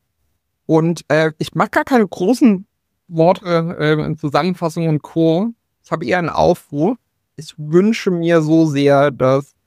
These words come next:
wir Marketing wieder ganzheitlich sehen und, äh, wir mal aus unseren ganzen Lagern rauskommen und die einen, die sagen, „Marke ist das Wichtigste, Performance ist das Wichtigste.“ Nein, es ist ein Gesamtsystem und lass es uns auch genauso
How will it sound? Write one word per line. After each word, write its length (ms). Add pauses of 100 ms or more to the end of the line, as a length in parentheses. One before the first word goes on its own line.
(240)
wir 120
Marketing 640
wieder 220
ganzheitlich 880
sehen 380
und, 380
äh, 460
wir 120
mal 140
aus 200
unseren 340
ganzen 380
Lagern 500
rauskommen 800
und 220
die 100
einen, 340
die 120
sagen, 640 (360)
„Marke 440 (240)
ist 240
das 220
Wichtigste, 680
Performance 640
ist 160
das 220
Wichtigste.“ 720 (760)
Nein, 320
es 100
ist 120
ein 160
Gesamtsystem 840
und 240
lass 140
es 120
uns 160
auch 160
genauso 760